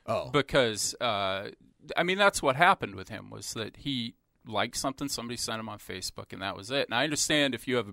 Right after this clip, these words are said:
Speaker 2: you know, you say he doesn't follow E E I people. That, I,
Speaker 1: I don't
Speaker 2: I'd
Speaker 1: care
Speaker 2: quest-
Speaker 1: if Andrew Mahoney follows me on Twitter,
Speaker 2: I'd question
Speaker 1: but,
Speaker 2: that too,
Speaker 1: I mean,
Speaker 2: but,
Speaker 1: isn't that, that's strange,
Speaker 2: you know, it's a
Speaker 1: right?
Speaker 2: really harmless thing. There are different levels of stuff.
Speaker 1: Well
Speaker 2: And what you guys sometimes do is apply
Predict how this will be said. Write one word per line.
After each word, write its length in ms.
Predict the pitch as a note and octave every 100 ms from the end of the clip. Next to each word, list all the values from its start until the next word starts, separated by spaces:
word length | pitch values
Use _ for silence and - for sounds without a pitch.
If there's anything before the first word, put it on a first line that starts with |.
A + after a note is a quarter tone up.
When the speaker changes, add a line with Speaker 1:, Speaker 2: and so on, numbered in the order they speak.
| -
Speaker 2:
you 120 | A2+
know, 100 | F#2
you 100 | F#2
say 180 | F#2 A#2
he 40 |
doesn't 240 | G#2 F#2 G2
follow 380 | - G2+ F#2+ F2+ _ _ _ _ _ _
E 140 | G#2+ F#2
E 40 |
I 160 | F#2+ G2+
people. 400 | - F#2 - F2+ - _
That, 240 | - E3 F3
I, 120 | -
Speaker 1:
I 60 | C#3
don't 120 | -
Speaker 2:
I'd 100 | -
Speaker 1:
care 60 | G#3
Speaker 2:
quest- 320 | - F3+ -
Speaker 1:
if 80 | -
Andrew 180 | B2 A2+
Mahoney 240 | F#2 G#2
follows 280 | - F2+ F2+
me 80 | F2+
on 60 |
Twitter, 160 | - -
Speaker 2:
I'd 120 | G3+ F#3+
question 320 | G#3+ G3 F3+
Speaker 1:
but, 60 |
Speaker 2:
that 100 | D3+
too, 320 | - G3 A2+ F2 -
Speaker 1:
I 40 |
mean, 80 | C3+
Speaker 2:
but, 340 | - E3+ C#3 -
Speaker 1:
isn't 140 | C#3 C#3
that, 260 | D#3+ A#2
that's 140 | A#2 -
strange, 380 | - D3+ B2 D#2
Speaker 2:
you 60 | F3+
know, 80 | D#3+
it's 100 | E3
a 40 |
Speaker 1:
right? 40 |
Speaker 2:
really 140 | G#3+ E3+
harmless 440 | D3+ E3 B2+ -
thing. 180 | E3 A2
There 100 | G2
are 40 | G#2
different 340 | E3 - G#2+
levels 360 | B2 B2 G#2 F2
of 140 | F2+
stuff. 560 | - - E2+ - - - _ -
Speaker 1:
Well 100 | A#2+
Speaker 2:
And 240 | G2+ F#2+ F#2+
what 200 | D#3 F#3+
you 100 | G#3
guys 280 | G3+ E3+
sometimes 580 | - D#3+ D3 C#3+ A#2+ A2+
do 680 | A#2+ C3+ D#3+ B2 G2+ G#2+ C3 -
is 380 | A2+ A2 G#2+ A2+ -
apply 960 | A#2+ - - C#3 C#3 B2+ A2+ A2 G#2